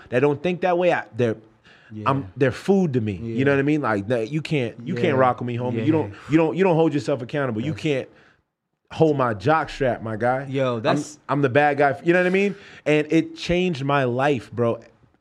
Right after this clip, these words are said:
Speaker 1: It's my fault. Everything's my
Speaker 2: Mm-hmm.
Speaker 1: fault. And once I started thinking like that, bro, like, immediate change.
Speaker 2: Mm.
Speaker 1: And it was him.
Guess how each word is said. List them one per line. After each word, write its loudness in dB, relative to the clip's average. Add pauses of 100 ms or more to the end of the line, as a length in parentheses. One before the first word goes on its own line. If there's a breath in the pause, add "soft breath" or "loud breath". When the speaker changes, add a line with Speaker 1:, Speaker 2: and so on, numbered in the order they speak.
(180)
Speaker 1:
It's 2
my 4
fault. 2
Everything's 4
my 2
Speaker 2:
Mm-hmm. -4
Speaker 1:
fault. 0
And -2
once 0
I 0
started 0
thinking -6
like -6
that, -4
bro, 0 (640 loud breath)
like, 2 (560)
immediate 2
change. -4
Speaker 2:
Mm. -20
Speaker 1:
And 2
it 2
was 2
him. -2